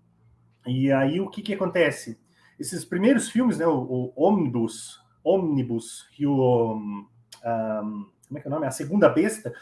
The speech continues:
que é um filme meio, na, meio experimental, ainda dentro do cine-, dentro de, da, da questão do, do, da eca, né? Do, do, da Escola de Comunicação e Artes da usp, onde ele estudava cinema, mas um trabalho meio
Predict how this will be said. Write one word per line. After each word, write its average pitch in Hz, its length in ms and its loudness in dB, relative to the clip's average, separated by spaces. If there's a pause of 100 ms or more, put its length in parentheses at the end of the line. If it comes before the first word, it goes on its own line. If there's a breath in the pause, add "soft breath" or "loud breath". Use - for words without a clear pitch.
(180 loud breath)
que - 80 -4
é 196 40 6
um 196 40 2
filme 208 360 0 (240 loud breath)
meio, 185 180 2
na, 185 200 2 (200 loud breath)
meio 170 140 0
experimental, 180 880 4
ainda 170 440 0
dentro 180 360 -2
do 147 140 -6
cine-, 151 340 -6
dentro 185 260 -4
de, 143 160 -6 (100)
da, 143 140 0
da 131 120 -2
questão 170 300 -6
do, 139 280 -4 (100)
do, 123 320 -12
da 120 180 2
eca, 143 340 2
né? 165 140 -2
Do, 127 240 -12
do, 127 260 -12
da 120 60 -8
Escola 147 340 0
de 117 280 -6
Comunicação 135 680 0
e 131 60 4
Artes 139 240 2
da 120 120 4
usp, 160 400 -2
onde 131 140 -6
ele 135 60 -6
estudava 135 320 2
cinema, 135 480 -2 (280 loud breath)
mas 143 160 -4
um 170 80 -4
trabalho 147 420 6
meio 139 300 2